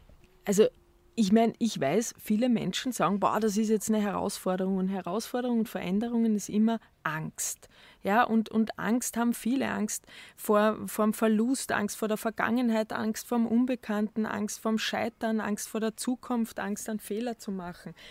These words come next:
Aber aus dieser gesellschaftlichen Traumatisierung müssen wir uns jetzt definitiv rausholen. Es braucht Pioniere, es braucht Visionäre, es braucht jetzt Menschen,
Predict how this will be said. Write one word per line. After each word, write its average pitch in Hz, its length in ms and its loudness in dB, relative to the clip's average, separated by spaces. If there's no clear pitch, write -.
Aber 214 160 6
aus 214 120 4
dieser 233 280 2
gesellschaftlichen 226 800 6
Traumatisierung 220 920 4
müssen 214 240 6
wir 208 60 6
uns 208 120 2
jetzt - 280 2
definitiv 240 680 0
rausholen. 196 480 0
Es 190 120 -2
braucht - 540 -2
Pioniere, 220 580 4
es 190 140 -4
braucht 202 320 -6
Visionäre, 208 560 0
es 185 100 -6
braucht - 300 -10
jetzt 214 380 -4
Menschen, 214 400 0